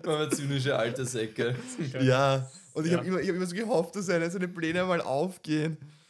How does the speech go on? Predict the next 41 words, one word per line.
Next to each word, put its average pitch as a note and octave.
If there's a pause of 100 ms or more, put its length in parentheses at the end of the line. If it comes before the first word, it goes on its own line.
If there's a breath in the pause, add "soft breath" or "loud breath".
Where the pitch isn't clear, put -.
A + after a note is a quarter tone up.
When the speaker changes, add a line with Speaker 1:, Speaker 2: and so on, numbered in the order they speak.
(120 loud breath)
Speaker 2:
Und D3
sind D#3+
immer D#3+
so D3
knapp C#3+
gescheitert C#3+
an C3+
so D3
Trivialitäten. C#3 (320)
Speaker 3:
Kurze D3+
Frage, D3
weil C#3+
ihr, C3
ihr, B2+
ähm, B2 (360)
beide C3
schon C#3 (120)
im E3+
Vergleich C#3
zu D3+
mir D3
zumindest C3+
in C#3
die C3
Jahre C3
gekommen C3
seid. C3 (360 soft breath)
Speaker 2:
Den G#2
musst G#2
du G#2
uns G#2
jedes G#2
Mal G#2+
rüberhauen, G#2
gell? G#2+
Speaker 3:
Clever, C#3+ (960)
Clever C#3
und D#3
Smart. C3 (400)
Kennt B2
ihr? G#3+